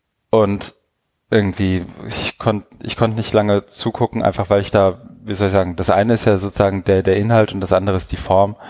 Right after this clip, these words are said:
und wenn in der Form sozusagen, so ich, ich tue mich schwer damit, so ein Video mir tatsächlich anzugucken, wenn jemand irgendwie noch so tut, als sei das irgendwie die Wetterkarte der neunziger Jahre und einen Arm hochreißt und dann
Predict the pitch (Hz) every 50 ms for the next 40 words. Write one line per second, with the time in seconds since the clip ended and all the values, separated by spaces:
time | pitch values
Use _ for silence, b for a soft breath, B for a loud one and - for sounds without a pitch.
0 | B B B B B B B B - 104 98 95 - - - - _ _ _ -
1 | - 101 95 95 95 - - - 107 95 101 98 95 - - 107 101 95 95 95
2 | 92 92 92 - _ _ _ _ _ _ _ _ _ _ _ _ _ _ _ _
3 | _ _ _ _ _ _ _ _ _ _ _ _ _ - 95 - - 95 92 92
4 | 95 - 71 - - - - _ _ _ _ _ _ _ _ - - 107 101 -
5 | 95 85 92 101 95 - - 139 131 120 110 - - 110 110 107 104 101 101 -
6 | - - 101 98 92 92 101 92 98 90 90 90 90 - 95 90 - 98 87 90
7 | 87 92 95 - - - - 87 - 95 87 87 90 87 87 87 85 - 92 90
8 | 85 - 87 85 - B B B B B B B B B B - 92 - 104 101
9 | - - 110 - - 104 95 - 98 92 92 90 95 98 95 90 95 87 95 82
10 | 90 87 - 101 - - 98 92 - 95 85 92 87 90 90 90 - - 95 98
11 | 90 85 85 85 92 95 90 95 92 90 - - 95 90 90 90 92 95 98 101
12 | 95 - - 92 87 85 - - 95 90 90 90 87 82